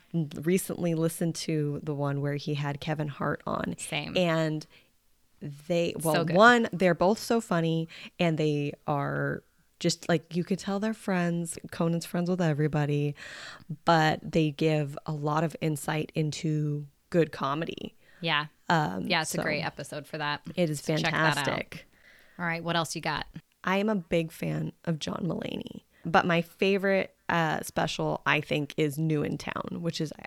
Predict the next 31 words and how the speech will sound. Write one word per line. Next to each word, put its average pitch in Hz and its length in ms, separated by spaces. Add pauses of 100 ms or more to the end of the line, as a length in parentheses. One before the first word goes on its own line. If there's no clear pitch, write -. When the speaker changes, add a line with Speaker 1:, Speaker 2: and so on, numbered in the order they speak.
(120)
Speaker 1:
I, - 80
I'm 185 120
not 196 180
Speaker 2:
Mm. - 40
Speaker 1:
sure 220 140
if 190 80
it's 170 140
his 147 120
first 185 340
one, 185 380 (500)
but 156 300
it's - 340 (300)
particularly 175 640
funny. 170 540 (400)
He's 160 400
got 151 340
that, 156 400
uh, - 460 (360)
self-deprecation 151 1400 (400)
humor. 165 760
<laughs> - 40 (100)
Speaker 2:
Is 208 120
that 214 200
the 320 100
one 226 180
that 214 120
you 170 160
just - 260 (120)
had 143 320 (180)
me 165 200
watch 160 460